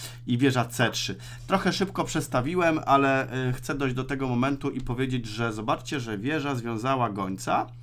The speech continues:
Ta wieża może mieć problem, ale szachy są oczywiście, mm, też namiast-, znaczy szachy są zlepkiem również ruchów wtrąconych. Często te ruchy wtrącone w partiach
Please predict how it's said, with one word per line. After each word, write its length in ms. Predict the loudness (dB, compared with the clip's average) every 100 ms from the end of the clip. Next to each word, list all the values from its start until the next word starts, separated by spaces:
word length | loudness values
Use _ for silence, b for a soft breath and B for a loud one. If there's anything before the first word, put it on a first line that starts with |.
| B B B -4
Ta 100 | 0
wieża 240 | 2 2
może 240 | 0 -2 -4
mieć 160 | -6
problem, 480 | -4 -2 0 0 0 -6 B B B B
ale 540 | 4 6 6 6 2 -2
szachy 360 | -4 -2 -2
są 240 | -2 -2 -2
oczywiście, 640 | -2 -4 -4 -4 0 0
mm, 440 | 0 -4 -6 -6 -4
też 440 | 2 2 2 -6 -2
namiast-, 560 | 0 2 0 -2 -6
znaczy 260 | -2 -2 -2
szachy 240 | -4 -2
są 200 | -2 0
zlepkiem 520 | 2 2 2 0 -2 -2 B B B
również 400 | 0 2 0 0
ruchów 360 | -2 -2 -6
wtrąconych. 680 | -6 -2 -2 2 2 2 -2 2
Często 400 | 6 6 6 -2
te 120 | 0
ruchy 200 | 0 0
wtrącone 440 | -4 -4 -2 -2
w 40 | 0
partiach 380 | 0 0 -6